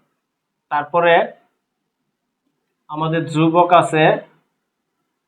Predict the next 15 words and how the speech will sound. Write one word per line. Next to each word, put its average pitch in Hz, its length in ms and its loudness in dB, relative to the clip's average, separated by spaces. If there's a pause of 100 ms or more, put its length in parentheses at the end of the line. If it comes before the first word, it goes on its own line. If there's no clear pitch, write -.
(2500)
ধ্রুবক, 156 440 -4 (260)
ধ্রুবক 160 320 2 (100)
আছে 175 220 -2
এখানে 160 280 2
দেখো 160 160 2 (160)
এর 170 160 6
সাথে, 165 180 2 (100)
এই 151 80 2
যে 160 80 2 (160)
এ - 20 6 (200)
চলকের 170 360 4
সাথে 160 220 0
যে 160 160 2
সহগটা 156 320 4
আছে 156 100 -4